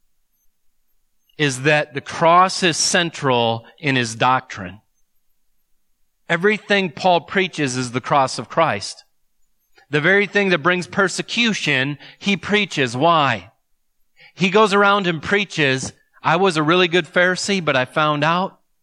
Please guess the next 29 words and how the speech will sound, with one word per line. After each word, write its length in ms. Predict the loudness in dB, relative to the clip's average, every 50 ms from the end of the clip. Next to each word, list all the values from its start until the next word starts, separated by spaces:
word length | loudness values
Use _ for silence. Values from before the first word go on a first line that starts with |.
| _ _
<laughs> 260 | _ _ _ _ -8
that 420 | -4 -4 -4 -2 -4 -6 -6 -6 _ _ -20 -12 -4
I 120 | -2 -2 0
was 180 | 0 0 0
on 160 | 2 2 2 2
my 100 | 2 2
way 220 | 2 2 2 2
to 120 | 2 0
hell. 460 | 0 0 0 -2 -2 -2 -6 -10 -18 _ _ _ _ _ _ _ _ _ _ _ -4
I 100 | -4 -2
thought 280 | 0 2 2 4 4
I 120 | 4 2 2
was 180 | 2 0 -2
good. 340 | -2 0 2 4 4 4 4
I 60 | 2
was 120 | 0 0 -2
doing 200 | -2 0 2 2
all 160 | 2 2 2
the 100 | 2 2
rituals. 540 | 0 0 -2 -2 0 0 2 2 2 0 0
I 60 | -2
was 140 | -2 -2 -2
even 280 | -2 0 0 0 2
doing 240 | 2 2 4 4 2
it 120 | 2 0 -2 -8 -20 -20 -12 -4
better 320 | -2 0 2 2 2 2 2
than 160 | 2 2 4
all 200 | 4 4 2 2
you. 600 | 2 2 2 4 4 4 2 2 0 -2 -4 -8